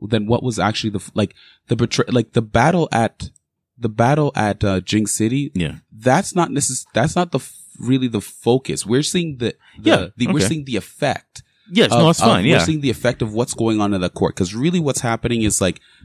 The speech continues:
Speaker 1: the false commander coming to the court, trying to get this bat-, like, it's really just all the political maneuvering that's going on between the fault, like,
Speaker 2: Between the false com-,
Speaker 1: commander
Speaker 2: sorry, the real commander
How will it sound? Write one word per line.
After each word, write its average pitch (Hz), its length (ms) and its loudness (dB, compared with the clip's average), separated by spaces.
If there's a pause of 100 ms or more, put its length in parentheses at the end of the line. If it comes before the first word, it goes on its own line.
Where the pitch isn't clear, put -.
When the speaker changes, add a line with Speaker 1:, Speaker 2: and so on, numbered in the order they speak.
(120)
Speaker 1:
the 92 60 -4
false 139 260 0
commander 120 340 0
coming 127 300 -2
to - 120 -10
the 120 80 -6
court, 98 400 -6 (600)
trying 139 460 2
to - 140 -2
get 117 340 -2
this 101 180 -2
bat-, 98 320 0
like, 101 240 0 (480)
it's 123 180 0
really 160 300 -2
just 127 300 -2 (200)
all 117 220 2
the 113 100 0
political 117 540 -2
maneuvering 101 800 0 (260)
that's 92 240 0
going 92 340 0
on 80 320 -4
between 95 540 -4 (200)
the 104 80 -4
fault, 104 300 0
like, 95 160 -2 (500)
Speaker 2:
Between 107 200 2
the 95 80 0
false 123 320 2
com-, 117 120 0
Speaker 1:
commander 107 200 0
Speaker 2:
sorry, 101 160 4
the 98 80 2
real 135 180 4
commander 90 540 2